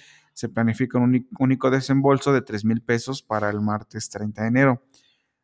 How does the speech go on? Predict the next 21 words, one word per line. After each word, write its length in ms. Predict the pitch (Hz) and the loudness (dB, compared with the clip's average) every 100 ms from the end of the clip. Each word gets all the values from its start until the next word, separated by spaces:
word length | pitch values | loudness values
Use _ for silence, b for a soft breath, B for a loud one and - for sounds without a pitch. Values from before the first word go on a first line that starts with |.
| _ | _
Solo 220 | - 113 | -8 -2
una 200 | 113 113 | 0 4
vez 260 | 127 123 127 | 4 2 2
en 100 | 131 | 2
febrero, 480 | 143 156 143 151 151 | 2 4 4 4 0
igualmente 600 | 123 113 113 123 120 127 | -2 2 2 2 2 0
habrá 240 | 123 120 | 2 0
tres 200 | 120 113 | -2 -6
mil 180 | 117 113 | -2 -4
pesos 420 | 113 113 120 - - | -2 -4 -4 -8 -12
esperando 440 | 127 - 117 117 | -8 -2 0 0
el 60 | 113 | -2
jueves 340 | 117 113 113 | -2 0 0
veintinueve 480 | 110 104 98 101 98 | -4 -6 -6 -8 -6
de 100 | 104 | -6
febrero. 420 | 110 123 139 123 - _ _ _ _ _ B B B B _ _ | -2 2 2 0 -8 _ _ _ _ _ B B B B _ _
Esta 220 | 170 220 | 0 2
noticia, 720 | 202 180 160 117 131 139 135 - | 2 4 4 4 4 4 2 -2
eh, 680 | 120 117 117 117 113 - - | 0 2 4 2 0 -6 -6
es 180 | 123 127 | -6 -6
que 560 | - 135 135 135 - | -2 0 0 -2 -16